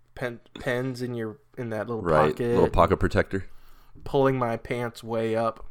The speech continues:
Speaker 1: And I was like, "Nah, I wanna do something else." Um, so I was like, "Well, what's simple yet Batman related?"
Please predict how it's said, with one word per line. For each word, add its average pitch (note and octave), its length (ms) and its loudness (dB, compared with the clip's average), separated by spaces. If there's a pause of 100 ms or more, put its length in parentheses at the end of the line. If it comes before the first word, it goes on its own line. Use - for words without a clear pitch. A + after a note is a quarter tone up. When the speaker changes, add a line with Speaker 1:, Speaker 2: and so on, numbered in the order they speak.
Speaker 1:
And B2 100 -6
I A#2 80 -2
was A#2+ 100 -2
like, C3 220 2 (500)
"Nah, A3+ 580 4 (300)
I F3+ 100 0
wanna G3 260 4
do C#3 140 0
something A#2 340 -4
else." G#2+ 400 -4 (640)
Um, A2+ 560 2 (400)
so - 180 -4
I - 20 2
was A#2+ 140 0
like, C3 220 2
"Well, F3+ 320 6
what's G3+ 260 2
simple B2 760 -2 (260)
yet B2+ 440 0
Batman B2 460 2
related?" G#2+ 460 -4